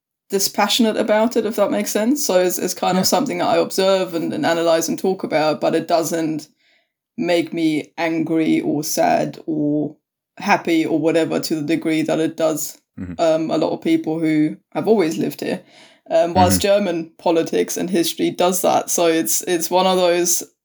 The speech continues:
Speaker 1: things when I wrote Blood and Iron, it, it wasn't deliberately designed to, um, let's say, appeal to a kind of Anglophone audience as such. It was kind
Speaker 2: Mm-hmm.
Speaker 1: of me writing in English, but,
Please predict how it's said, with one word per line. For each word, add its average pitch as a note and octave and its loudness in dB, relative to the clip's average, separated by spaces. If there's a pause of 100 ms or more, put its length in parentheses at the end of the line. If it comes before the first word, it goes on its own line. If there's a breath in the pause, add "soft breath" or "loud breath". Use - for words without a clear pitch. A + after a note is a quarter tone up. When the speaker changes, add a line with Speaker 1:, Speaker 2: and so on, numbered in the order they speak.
(340)
Speaker 1:
things E3 -2
when D#3+ 0
I E3 4
wrote F3 -2
Blood E3+ 0
and E3 -2
Iron, E3+ 2
it, D#3+ 0
it F3 0
wasn't E3+ 0
deliberately E3 0
designed D#3+ 0
to, D#3+ -4 (720)
um, D#3 0
let's D#3+ 0
say, E3+ 2
appeal D#3+ -2
to E3+ -2
a D#3 2
kind D#3+ -2
of D#3 -2
Anglophone D#3+ 0 (160)
audience D#3+ 0
as D#3 -4
such. - -2
It G#3+ -2
was D#3+ -2
kind G2 2
Speaker 2:
Mm-hmm. A2+ 4
Speaker 1:
of D#3+ 0
me E3 2
writing D#3+ 0
in E3+ 0
English, E3 0
but, D#3+ 0